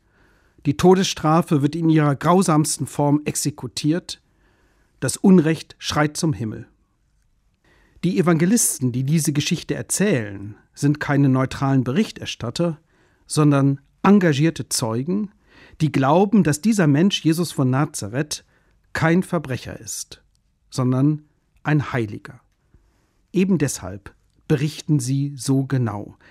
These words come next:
Es soll nicht in Vergessenheit geraten, was Jesus angetan worden ist und wie er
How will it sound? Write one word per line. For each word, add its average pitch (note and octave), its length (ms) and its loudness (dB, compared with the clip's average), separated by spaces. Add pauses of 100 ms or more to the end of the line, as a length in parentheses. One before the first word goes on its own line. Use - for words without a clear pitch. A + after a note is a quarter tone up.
(100)
Es - 160 -2
soll F#3+ 240 4
nicht G3 260 4
in E3 120 -2
Vergessenheit B2 720 -4
geraten, C3 560 -2 (360)
was - 200 -4
Jesus D3+ 460 2 (100)
angetan C3 680 0
worden D3 300 0
ist D#3 420 -6 (240)
und A#2+ 220 -2
wie D3+ 180 -2
er B2+ 320 -4